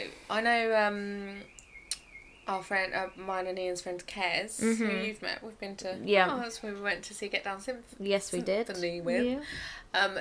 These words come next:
Speaker 1: she, hers came out as Childish Gambino.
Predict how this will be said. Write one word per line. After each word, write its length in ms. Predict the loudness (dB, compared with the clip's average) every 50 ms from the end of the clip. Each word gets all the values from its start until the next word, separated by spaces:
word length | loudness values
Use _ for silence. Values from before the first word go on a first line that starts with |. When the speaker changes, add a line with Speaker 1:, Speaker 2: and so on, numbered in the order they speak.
| -4 0 2
Speaker 1:
she, 500 | 4 4 4 4 4 4 4 4 4 2
hers 540 | 2 6 8 8 8 8 6 4 4 0 -8 -12 -12 -6
came 240 | -2 0 2 2 4
out 240 | 4 2 2 0 -2
as 100 | -4 -6
Childish 380 | -4 -4 0 0 0 0 0
Gambino. 580 | -2 -6 -4 -4 -4 -4 -4 -6 -8 -10 -10